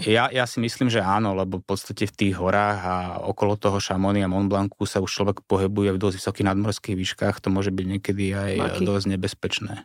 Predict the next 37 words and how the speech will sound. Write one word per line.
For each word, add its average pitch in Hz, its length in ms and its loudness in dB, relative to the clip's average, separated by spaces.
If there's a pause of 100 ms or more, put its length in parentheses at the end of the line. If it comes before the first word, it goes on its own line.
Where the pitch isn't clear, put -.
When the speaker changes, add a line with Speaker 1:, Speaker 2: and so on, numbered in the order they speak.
(180)
Speaker 1:
No 139 160 4
a 123 300 2
aby 120 100 0
som 127 140 -2
sa 123 80 -4
vrátil 117 240 2
k - 80 -6
tvojej 117 180 0
otázke, 113 360 -2
tá, 110 200 2
tá 107 140 -2
malofatranská 123 720 0
stovka 110 360 -2
bola 107 200 0
tuším 104 340 -2
niekedy 104 240 -2
v 95 140 -2
júli 127 280 4 (220)
a 98 480 2 (280)
ja 110 180 2
tým, 117 200 2
že 131 80 4
som 123 120 -2
sa - 120 -2
na 107 100 4
ten 107 160 0
ďalší 107 360 2
rok 113 140 0
chcel 104 360 -2
už - 240 -2
prihlásiť 107 560 0
na 110 140 2
ten 107 480 -2 (320)
Ultra 110 380 2
Trail 107 240 0
Mont 110 260 2
Blanc, 107 400 0